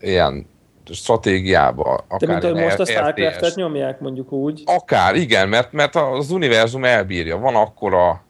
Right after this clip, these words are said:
Speaker 1: ö, univerzum, hogy, hogy simán egy ilyen Starcraft jellegű, ü, dolgot szerintem ki lehetne építeni belőle. Ö, most megnéztem azért, hogy, hogy, ö, hogy mi van most jelenleg, és van egy ilyen Dune Wars nevű, ö, ez egy Civilization négy mod,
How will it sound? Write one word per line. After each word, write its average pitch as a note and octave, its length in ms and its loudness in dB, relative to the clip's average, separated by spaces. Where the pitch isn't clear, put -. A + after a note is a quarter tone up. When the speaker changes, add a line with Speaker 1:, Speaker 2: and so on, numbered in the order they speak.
Speaker 1:
ö, F2 380 2
univerzum, G2 760 0
hogy, F#2+ 240 0
hogy F2 140 -4
simán F#2+ 380 0
egy F#2 100 0
ilyen F#2 140 0
Starcraft F#2 520 -2
jellegű, F2+ 640 0
ü, G2+ 100 -4
dolgot F2+ 440 2
szerintem F#2 340 -2
ki G2+ 120 -4
lehetne F2+ 280 2
építeni F#2 340 -2
belőle. A2+ 360 2
Ö, A2+ 300 4
most B2+ 240 0
megnéztem B2+ 460 0
azért, G#2+ 280 2
hogy, G2 320 -4
hogy, G2 340 -4
ö, G2 180 0
hogy G#2+ 220 -2
mi A#2+ 140 2
van F#2+ 400 2
most G2 280 -8
jelenleg, G2 340 2
és A2 120 -8
van C3+ 140 -2
egy G#2 120 -2
ilyen G2 200 0
Dune G#2+ 340 -4
Wars F#2 420 0
nevű, F#2 480 0
ö, F#2 400 4
ez G#2 140 0
egy G#2+ 100 2
Civilization G2 680 0
négy G2 500 0
mod, F#2+ 480 0